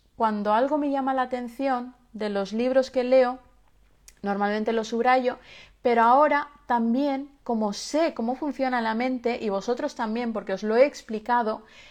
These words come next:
la mente, eh, los pensamientos que generamos, normalmente el ochenta por ciento de, de esos pensamientos son negativos, que ya sabéis a lo que me refiero. Eh, y si no, revisar los otros vídeos porque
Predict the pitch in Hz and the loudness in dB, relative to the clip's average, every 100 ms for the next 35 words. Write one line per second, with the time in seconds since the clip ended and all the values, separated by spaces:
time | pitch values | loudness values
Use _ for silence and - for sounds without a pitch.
0 | - 226 220 247 311 302 294 349 - - | -8 -4 -2 0 -2 -4 -6 -8 -16 -6
1 | 226 226 220 214 208 - 220 220 220 208 | -2 0 0 -2 -4 -4 -6 -6 -6 -4
2 | 208 208 247 320 - 277 262 254 233 247 | -4 -4 -4 -6 -6 -6 -4 -4 -2 0
3 | 254 226 233 214 196 208 247 254 269 240 | 0 -4 -6 -8 -6 -4 -4 -4 -4 -2
4 | 220 190 - 220 262 262 240 240 247 233 | -4 -4 -6 -6 -4 -4 -6 -6 -6 -2
5 | 233 220 - 220 226 233 247 233 226 214 | -2 -2 -4 -6 -6 -6 -6 -4 -2 0
6 | 220 233 302 - - - - - - - | 0 0 0 -2 -20 -20 -20 -20 -20 -20
7 | _ - 254 254 240 - 220 202 190 302 | _ -4 0 0 -2 -2 0 2 0 0
8 | 330 240 - - - 190 185 196 196 202 | -2 -2 -6 -18 -10 -6 0 0 0 -2
9 | 196 214 220 190 190 180 180 180 277 269 | -2 -4 -4 -4 -6 -6 -6 -4 -2 -2
10 | - - _ - - - - _ _ - | -4 -10 _ -20 -20 -20 -20 _ _ -10
11 | 226 226 214 214 220 - 196 247 320 240 | -4 -2 -4 -4 -8 -6 -4 -2 0 0
12 | 202 - 233 233 226 220 196 208 196 185 | -2 -4 -4 -4 -4 -6 -4 -2 0 -2
13 | 190 226 269 269 196 180 180 170 - | -4 -2 -2 -2 -10 -12 -8 -8 -10